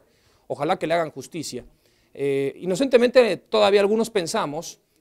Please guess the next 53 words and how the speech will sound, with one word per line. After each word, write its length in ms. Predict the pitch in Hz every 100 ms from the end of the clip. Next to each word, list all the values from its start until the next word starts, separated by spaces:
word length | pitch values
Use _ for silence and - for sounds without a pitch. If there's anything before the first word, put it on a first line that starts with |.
| _ -
que 140 | 165
los 200 | 160 -
que 120 | -
juegan 320 | - 226 233
mejor 440 | 208 196 214 208 202
o 80 | 139
los 160 | 139
que 80 | -
están 200 | 139 190
en 60 | 190
el 40 |
mejor 240 | 175 - 226
momento 320 | 190 185 220
tienen 240 | 202 180
que 60 | 151
estar 280 | - 214 180
en 80 |
la 140 | 139 131
convocatoria 640 | 135 131 127 131 160 151
del 100 | 127
seleccionado 480 | 135 123 139 139 135
mexicano. 560 | 131 135 135 135 117 - _ _ _ _ _ _
Algunos 420 | 165 214 277 220
ejemplos 300 | 196 240 233
podremos 340 | 180 190 180
poner. 380 | - 165 185 127 _ _ _ -
Oribe 280 | 190 240 226
Peralta 300 | 202 220 214
tuvo 160 | 226
un 80 | 214
semestre 340 | 190 190 202 196
fantástico 640 | 185 185 208 - 226 220
y 120 | 202 196
hoy 100 | 214
Oribe 340 | 208 214 226
vive 280 | 196 202 196
momentos 500 | 175 175 175 196 165
no 160 | 165
tan 220 | 165 165 156
dulces. 520 | 214 143 123 - - _ _
Quizá 360 | 190 - 277 247
es 200 | - -
momento 400 | 165 208 247 262
para 280 | 151 143 131
apreciar 500 | - 151 - 320 214
otra 220 | 165 156
vez 160 | 165
a 40 | 156
Miguel 240 | 147 160
Sabá 200 | 151 151
en 80 | 156
la 60 | 151
selección. 460 | 190 180 196 240